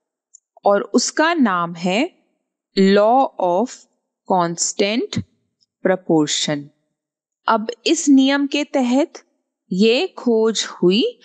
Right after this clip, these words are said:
कि कभी भी कोई भी रासायनिक हम, अ, तत्व लेंगे, उसमें जो भी, जितने भी तत्व होंगे वो एक ही या किसी ना किसी प्रक्रिया में मौजूद होंगे by mass। So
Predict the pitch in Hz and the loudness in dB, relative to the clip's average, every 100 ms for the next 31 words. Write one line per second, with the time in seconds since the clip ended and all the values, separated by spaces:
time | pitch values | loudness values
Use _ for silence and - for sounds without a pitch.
0 | - - _ - 285 - - 247 - 311 | -20 -20 _ -2 -2 -2 -2 -2 2 2
1 | 359 320 311 254 233 240 247 220 - 190 | 4 2 2 2 2 2 2 0 -4 -4
2 | 196 220 240 - 226 220 233 233 - _ | -2 -4 -4 -4 -2 0 0 -2 -12 _
3 | - 180 180 180 - - 226 - 254 220 | -2 0 0 -2 -4 -4 -2 0 2 4
4 | 175 175 233 523 - _ _ - 262 - | 0 0 -2 -2 -4 _ _ -2 0 2
5 | 302 339 370 - - 247 262 294 262 254 | 2 2 0 -2 0 2 2 2 2 0
6 | 269 294 330 311 339 240 233 226 247 220 | 0 0 2 2 2 0 -2 -4 0 0
7 | 180 185 254 - - - 202 214 311 508 | 0 0 -2 -4 -18 -12 -2 0 0 -2
8 | _ _ _ _ _ _ _ - 254 302 | _ _ _ _ _ _ _ -2 -2 -2
9 | - 208 220 240 269 359 _ _ _ _ | -6 -4 -2 0 0 -2 _ _ _ _
10 | _ _ _ _ _ _ - 208 233 - | _ _ _ _ _ _ -4 -2 -2 -4
11 | 254 - 302 320 320 262 277 294 220 208 | -2 0 2 2 0 0 0 0 -2 -2
12 | 196 202 208 220 220 311 220 185 185 214 | 0 0 0 -2 0 2 0 0 0 0
13 | 208 185 160 208 480 - 156 160 151 147 | 0 -2 0 -2 -4 -4 -4 -4 -4 -4
14 | 135 175 453 - - - - - - 196 | -2 0 -2 -4 -14 -20 -14 -6 0 2
15 | 185 | 2